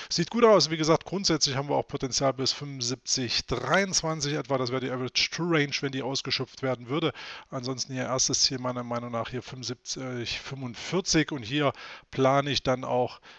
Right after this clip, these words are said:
Gewinnmitnahmen. Also ich habe den Take Profit hier mit Absicht ein Stück weit höher gesetzt.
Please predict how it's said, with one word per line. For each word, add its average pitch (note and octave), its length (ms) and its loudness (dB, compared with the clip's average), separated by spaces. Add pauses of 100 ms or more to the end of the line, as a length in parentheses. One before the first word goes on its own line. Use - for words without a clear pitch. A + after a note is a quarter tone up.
(240)
Gewinnmitnahmen. C3 1000 -2
Also A2 260 -6
ich A#2 60 -6
habe B2 120 -10
den B2 120 -6
Take B2 140 -6
Profit C3 320 -8
hier C3 80 -8
mit B2 120 -10
Absicht - 380 -6
ein B2+ 60 -8
Stück - 280 -4
weit C3+ 260 4
höher D#3+ 180 -2
gesetzt. C3+ 520 2